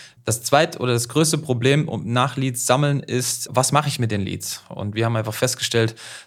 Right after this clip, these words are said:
dass viele Studioinhaber einfach, ähm, entweder kein Personal haben, das in der Lage ist, ja, also einfach, die können das gar nicht,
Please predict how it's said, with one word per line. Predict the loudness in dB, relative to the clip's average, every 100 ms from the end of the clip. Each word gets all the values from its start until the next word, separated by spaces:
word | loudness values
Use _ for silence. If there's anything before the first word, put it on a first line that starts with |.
| -2
dass | 0 2 0 -4 -8 _ -12 2
viele | 6 6
Studioinhaber | 4 4 4 6 4 4 4 4 6 4 2 0
einfach, | 0 2 2 0 -4 -8
ähm, | -6 -4
entweder | -2 0 2 2 2 0 -10 -2
kein | 2 2 2 -4 -12
Personal | -2 0 2 2 4
haben, | 4 2 2
das | 0 -2
in | -2
der | 0
Lage | 2 4 4 2
ist, | 0 0 -2 -2
ja, | 0 0
also | 0 0 0
einfach, | 0 -4 -8
die | -14 -12 -8 -2
können | 2 2
das | 2 0
gar | -2 -2
nicht, | -2 -4